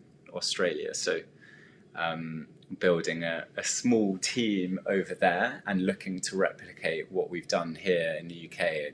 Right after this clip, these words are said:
to be, you know, the number one, uh, seltzer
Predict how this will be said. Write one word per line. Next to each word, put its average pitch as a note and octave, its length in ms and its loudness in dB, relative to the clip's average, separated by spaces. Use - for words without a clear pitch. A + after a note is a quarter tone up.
to - 140 -2
be, E2 460 -6
you F2+ 100 -6
know, E2 180 -4
the E2+ 80 -2
number E2+ 320 -4
one, D#2+ 460 -2
uh, D2+ 280 -2
seltzer D2+ 760 0